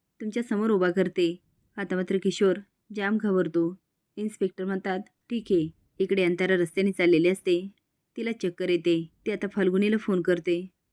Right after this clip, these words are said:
आणि म्हणते, "मी अंतरा बोलते." फाल्गुनी म्हणते, "अंतरा, तू कुठे आहेस?" अंतरा सांगते, पण लीला मात्र अंतरालाही शोधते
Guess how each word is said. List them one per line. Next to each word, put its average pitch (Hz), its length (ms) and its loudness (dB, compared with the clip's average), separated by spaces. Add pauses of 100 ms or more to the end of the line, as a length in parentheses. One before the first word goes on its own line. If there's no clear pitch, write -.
(140)
आणि 202 180 -4
म्हणते, 202 460 0 (260)
"मी 233 100 -8
अंतरा 208 320 -2
बोलते." 180 440 0 (720)
फाल्गुनी 196 280 -2
म्हणते, 214 200 0
"अंतरा, 190 400 0 (380)
तू 240 60 -12
कुठे 214 300 -2
आहेस?" 226 220 -2 (880)
अंतरा 190 340 -2
सांगते, 190 560 0 (640)
पण 208 120 -4
लीला 175 220 0
मात्र 190 340 -2 (540)
अंतरालाही 202 480 -4
शोधते 190 600 -6